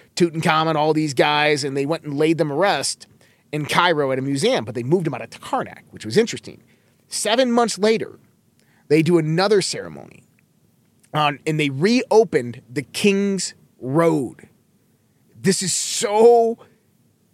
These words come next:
occultic and esoteric, because here's the thing. There's no record of the King's Road ever being opened.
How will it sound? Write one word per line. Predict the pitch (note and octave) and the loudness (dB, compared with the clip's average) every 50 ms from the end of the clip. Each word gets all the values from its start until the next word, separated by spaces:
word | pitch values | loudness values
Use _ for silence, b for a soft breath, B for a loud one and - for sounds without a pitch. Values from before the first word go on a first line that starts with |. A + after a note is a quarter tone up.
| _ _ _ _ _ _ _ _ - | _ _ _ _ _ _ _ _ 0
occultic | D#3 D#3 - - - G#3+ G#3 A3+ G#3+ - B3+ B3 - - - | 0 0 0 0 2 2 2 2 0 -2 -4 -4 -4 -6 -6
and | E3 E3+ - | -4 -2 0
esoteric, | F3 F3+ E3+ - F3+ - - - E3+ C#3 G#2 - | 0 -2 0 -2 -4 -2 0 0 0 0 0 -4
because | - B2 - E3+ D3+ - | -6 0 0 2 2 2
here's | F#3+ F3 D3+ | 0 0 0
the | D3+ | -2
thing. | - - G3+ A#2+ D#2 b b b b b | 0 0 0 0 0 b b b b b
There's | - G#3+ F#3 G#3 | 0 2 4 4
no | C#4 A#3 | 4 4
record | F3+ A3 A#3 - - B2 G2+ - - | 4 4 2 2 -4 -6 -6 -4 -2
of | C#3+ D3 C3 | -2 -2 -2
the | B2 | -2
King's | - - F3+ E3 C#3 | 0 0 0 2 2
Road | D#3 D3+ C#3 C3 | 2 2 2 2
ever | A#2+ B2 | -2 -4
being | A2 B2+ A#2+ B2 | -4 -4 -4 -4
opened. | C3 C3 - - _ - | -4 -6 -8 -18 _ -20